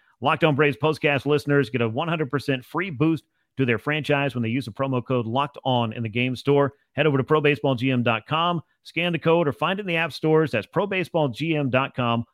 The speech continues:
Ultimate Baseball G M. Start your dynasty today. The Braves are gonna be going for a sweep on Sunday at Kauffman Stadium. They'll send Kyle Wright to the mound for his second start of twenty twenty-three. Zach Greinke is looking for his first win of the season, though he hasn't pitched all that poorly.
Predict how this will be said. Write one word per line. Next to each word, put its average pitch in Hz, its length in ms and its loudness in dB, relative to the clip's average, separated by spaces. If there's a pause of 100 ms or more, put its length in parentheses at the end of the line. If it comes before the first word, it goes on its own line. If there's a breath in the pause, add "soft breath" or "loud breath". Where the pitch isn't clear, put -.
(200)
Ultimate 190 440 -2
Baseball 151 360 0
G 123 240 -2
M. 151 240 -2 (200)
Start 151 420 2
your 139 360 2
dynasty 123 600 -4
today. 113 520 -2 (360)
The 113 60 -6
Braves 160 320 0
are - 20 -4
gonna 160 140 0
be 143 100 2
going 156 240 0
for 156 180 2
a 135 120 -2
sweep 185 460 -4
on 143 180 0
Sunday 180 400 -2
at 160 80 -8
Kauffman 131 340 2
Stadium. 175 400 -2
They'll 131 100 2
send 120 220 -2
Kyle 147 220 2
Wright 151 260 0
to 165 80 -4
the 147 80 0
mound 147 320 0
for 131 100 0
his 110 120 -6
second - 360 -2
start 135 360 2 (320)
of 123 160 0
twenty 139 280 0
twenty-three. 143 680 -2 (240)
Zach 175 220 2
Greinke 143 520 0
is 113 140 -6
looking 156 180 -2
for 156 160 4
his 123 80 4
first 151 300 2
win 131 440 2
of 123 180 2
the 113 80 -6
season, 139 360 -2
though 131 100 2
he 123 80 2
hasn't 151 280 -2
pitched 175 180 -4
all 160 140 4
that 123 200 2
poorly. 190 380 4